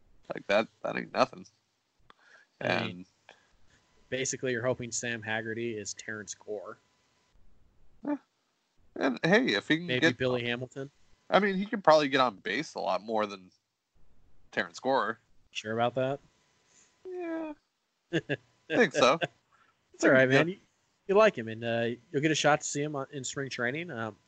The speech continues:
Speaker 1: Yeah.
Speaker 2: he'll probably play a lot, as most utility guys do.
Speaker 1: Yeah.
Speaker 2: Um, yeah, you know, he's competing for that job. Do you? I, I,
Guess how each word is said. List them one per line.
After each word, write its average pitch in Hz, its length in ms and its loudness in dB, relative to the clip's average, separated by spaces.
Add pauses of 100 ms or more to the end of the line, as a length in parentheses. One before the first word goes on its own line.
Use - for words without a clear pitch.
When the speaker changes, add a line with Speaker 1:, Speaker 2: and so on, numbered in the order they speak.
(140)
Speaker 1:
Yeah. 269 160 -6
Speaker 2:
he'll 123 100 -4
probably 127 280 4
play 151 180 6
a 127 80 4
lot, 131 300 -2 (300)
as 117 180 0
most 120 200 -2
utility 120 380 -2
guys 117 260 0
do. 110 260 -4 (440)
Speaker 1:
Yeah. 110 400 -6
Speaker 2:
Um, 110 200 -8 (760)
yeah, 190 80 -4
you 170 60 -2
know, 131 100 -2
he's 131 100 -6
competing 135 260 -4
for 131 120 -4
that 117 100 -2
job. 120 360 0
Do 123 100 -4
you? 147 460 2 (1300)
I, 131 120 -2 (140)
I, 139 40 4